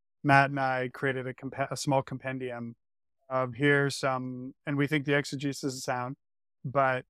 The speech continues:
here are some topics. If you wanna talk about unity, here's some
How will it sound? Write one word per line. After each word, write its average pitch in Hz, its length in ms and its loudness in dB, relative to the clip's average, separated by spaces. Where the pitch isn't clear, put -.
here 143 340 2
are 135 40 0
some 135 180 -4
topics. 135 520 -2
If 123 100 -10
you 131 60 -4
wanna 131 120 -4
talk 135 180 -4
about 131 120 -2
unity, 135 560 -4
here's 127 240 -6
some 123 420 -8